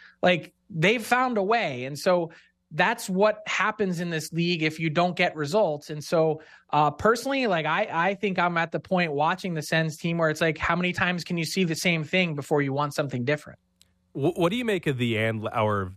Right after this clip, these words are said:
Speaker 2: variable here? Because, uh, he did not hesitate to cut Pierre Dorion down at the knees. Uh, it feels like a guy who's maybe more emotional than initially advertised. Like, i-, is that kind of the thing that makes D J Smith most susceptible? Because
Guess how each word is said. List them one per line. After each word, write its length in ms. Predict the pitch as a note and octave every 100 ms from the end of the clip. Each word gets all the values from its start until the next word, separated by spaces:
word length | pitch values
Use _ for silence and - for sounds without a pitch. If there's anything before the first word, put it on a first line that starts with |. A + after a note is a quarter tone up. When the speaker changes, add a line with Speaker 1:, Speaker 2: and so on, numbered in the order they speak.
| -
Speaker 2:
variable 520 | G#2+ G2 F#2 F#2 F#2
here? 260 | F#2+ F#2+ F2
Because, 640 | G2 A2+ G#2+ G2+ F#2+ -
uh, 360 | C3+ G#2+ G2 F#2
he 280 | F#2 A2+ A2
did 280 | A#2+ A2
not 260 | A2 A#2+ B2
hesitate 560 | A#2+ B2 B2 B2 B2 B2+
to 120 | A2
cut 420 | - A#2+ A2+ -
Pierre 220 | - A#2+
Dorion 360 | A2+ A#2 A#2+ A#2+
down 240 | A#2 A#2+
at 120 | A#2+ A2
the 60 |
knees. 460 | A2 A#2+ B2+ B2 B2 -
Uh, 180 | A2+ A2+
it 100 | G#2+
feels 340 | B2+ B2+ B2+
like 160 | C3 B2+
a 40 |
guy 280 | A#2+ A#2+ B2
who's 180 | A#2 A#2
maybe 300 | A#2 A#2+ B2
more 220 | B2 B2+
emotional 520 | A#2 A#2+ A#2+ C3 A#2+
than 120 | A2+
initially 460 | A2 A#2+ A#2 A#2+ A2
advertised. 760 | A#2+ B2+ B2+ C3+ C3 C#3 B2+ _ _ _ -
Like, 300 | C3 A#2 -
i-, 160 | D#3+ C#3+ D#3
is 220 | C3 A2+
that 340 | C#3 D3 -
kind 340 | - C3+ C#3+ C#3
of 80 |
the 80 | C3
thing 300 | A#2 C3+ C3+
that 180 | C3 B2+
makes 260 | B2+ A#2 G#2+
D 220 | B2+ B2+
J 200 | B2+ A#2
Smith 340 | - B2+ A2
most 260 | A2+ A#2+ -
susceptible? 540 | G3+ - F#3+ - G3
Because 540 | E3+ D3 C#3+ C3 A#2+